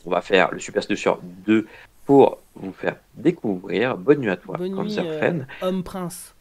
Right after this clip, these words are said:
Speaker 2: <laughs>
Speaker 1: Euh, n'hésitez pas à en parler autour de vous, n'hésitez pas à expliquer ce que c'est, à
Speaker 2: Si
Speaker 1: dire que
Speaker 2: les
Speaker 1: c'est nul, si
Speaker 2: producteurs
Speaker 1: vous
Speaker 2: du
Speaker 1: avez
Speaker 2: jeu
Speaker 1: trouvé que c'est
Speaker 2: nous
Speaker 1: nul,
Speaker 2: regardent,
Speaker 1: à dire
Speaker 2: sachez
Speaker 1: de
Speaker 2: qu'on
Speaker 1: ne
Speaker 2: peut faire une
Speaker 1: jamais y aller
Speaker 2: soirée
Speaker 1: pour vous dire que
Speaker 2: spéciale.
Speaker 1: c'est, il faut pas y aller, ou au contraire de dire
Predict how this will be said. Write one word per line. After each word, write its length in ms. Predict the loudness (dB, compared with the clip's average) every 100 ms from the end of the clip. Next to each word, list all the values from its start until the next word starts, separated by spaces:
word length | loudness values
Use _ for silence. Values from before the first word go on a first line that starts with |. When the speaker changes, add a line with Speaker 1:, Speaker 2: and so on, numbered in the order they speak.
| _ _ -20 -18 -18 -16 -14
Speaker 2:
<laughs> 60 | -14 _ _ _ _ _ _ _ _ _ _ _ 4
Speaker 1:
Euh, 840 | 6 8 8 8 6 4 0 -6 -10 -14 2
n'hésitez 240 | 4 6
pas 120 | 8 8
à 20 |
en 40 |
parler 220 | 10 8
autour 220 | 8 6 4
de 80 |
vous, 360 | 2 2 0 0
n'hésitez 300 | -2 -6 -6
pas 300 | 4 6 6
à 60 | 2
expliquer 400 | -4 -10 -6 -6
ce 80 | -8
que 100 | -10
c'est, 280 | 0 2
à 40 | 2
Speaker 2:
Si 60 |
Speaker 1:
dire 100 | -2
que 60 | -6
Speaker 2:
les 80 | -4
Speaker 1:
c'est 100 | 0
nul, 260 | 2 2
si 80 | 0
Speaker 2:
producteurs 60 | -4
Speaker 1:
vous 60 |
Speaker 2:
du 80 | -2
Speaker 1:
avez 80 | -4
Speaker 2:
jeu 60 | -2
Speaker 1:
trouvé 180 | -2 -2
que 60 |
c'est 100 | 0
Speaker 2:
nous 60 | 4
Speaker 1:
nul, 120 | 6
Speaker 2:
regardent, 460 | 6 2 -4 -4 0
Speaker 1:
à 60 |
dire 140 | 4 4
Speaker 2:
sachez 100 | 2
Speaker 1:
de 80 | 0
Speaker 2:
qu'on 60 |
Speaker 1:
ne 80 | 0
Speaker 2:
peut 20 |
faire 140 | 2 4
une 40 | 4
Speaker 1:
jamais 80 | 8
y 80 |
aller 260 | 8 8 6
Speaker 2:
soirée 40 | 2
Speaker 1:
pour 120 | -4
vous 60 | 0
dire 120 | -2
que 40 |
Speaker 2:
spéciale. 220 | -2 -10 -10
Speaker 1:
c'est, 80 | -18
il 80 | -18
faut 120 | -2
pas 120 | 2
y 60 | 4
aller, 220 | 4 4
ou 180 | 4 6
au 120 | 6
contraire 320 | 2 4 4
de 80 | 4
dire 220 | 4 2